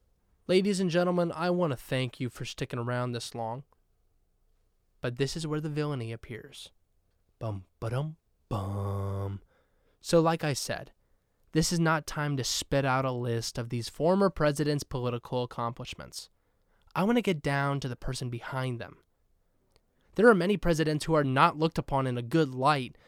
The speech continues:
because of both today's culture and how we've advanced, and then, quite frankly, how minority groups were treated in that time.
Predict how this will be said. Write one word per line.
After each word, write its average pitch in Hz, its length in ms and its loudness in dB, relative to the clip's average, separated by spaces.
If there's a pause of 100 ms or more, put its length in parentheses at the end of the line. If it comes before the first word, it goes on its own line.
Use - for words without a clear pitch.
(320)
because 135 640 0 (380)
of 120 260 -2
both 131 260 4
today's 131 380 0
culture 175 640 2 (180)
and 131 140 -2
how 135 120 4
we've 135 220 2
advanced, 135 720 0 (380)
and 151 200 4
then, 143 280 2
quite 151 260 2
frankly, 151 440 2
how 131 280 2
minority 131 520 2
groups 127 360 -2
were 131 80 -2
treated 180 300 -2
in 151 100 -2
that 123 160 -4
time. 113 280 -8